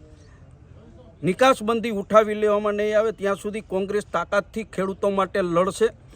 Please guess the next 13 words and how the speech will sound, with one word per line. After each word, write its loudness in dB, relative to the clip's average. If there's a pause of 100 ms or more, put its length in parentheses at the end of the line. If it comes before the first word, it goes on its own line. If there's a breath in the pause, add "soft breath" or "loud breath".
(400 soft breath)
આ 6
સિવાય 2 (100)
ઘણા 4
બધા 6 (140)
પ્રશ્નો 0
છે, 2 (520 soft breath)
ગુંડાગીરીની 4
વાત 4
હોય, 4
મહિલા 4
સુરક્ષાની -2
વાત 2
હોય, 2